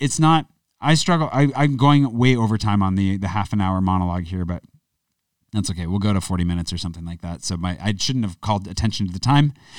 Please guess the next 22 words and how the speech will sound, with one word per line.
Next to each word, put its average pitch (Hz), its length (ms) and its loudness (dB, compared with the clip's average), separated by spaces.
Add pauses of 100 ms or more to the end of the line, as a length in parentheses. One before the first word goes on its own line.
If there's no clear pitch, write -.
(180)
but 98 120 -4
now 139 180 6
I've 151 100 4
done 131 160 4
it. 90 160 -8
So 117 160 2
it's 107 160 0
a 95 60 -4
sin 170 320 4
and 117 200 0
it 101 40 0
has 92 140 -2
been 156 180 2
committed. 110 380 0 (300)
Um, 131 460 2 (640)
I, 156 680 2 (340)
sometimes 185 440 4
I 151 40 2
struggle 123 400 2
with, 104 240 2
like, 98 300 -2 (840)
the 110 640 0